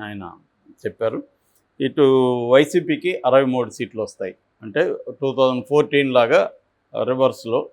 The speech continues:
మనకి రవిప్రకాష్ చెప్పాడు. So, ఇప్పుడు పోల్ పల్స్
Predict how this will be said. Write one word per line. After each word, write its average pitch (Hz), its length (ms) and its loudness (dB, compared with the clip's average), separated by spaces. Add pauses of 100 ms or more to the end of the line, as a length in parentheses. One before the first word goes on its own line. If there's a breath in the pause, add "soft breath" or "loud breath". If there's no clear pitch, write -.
మనకి 107 520 -10 (600 soft breath)
రవిప్రకాష్ 117 560 0
చెప్పాడు. - 300 -14 (760)
So, 143 140 4
ఇప్పుడు 160 580 2 (180)
పోల్ 185 180 4 (100)
పల్స్ 107 340 -2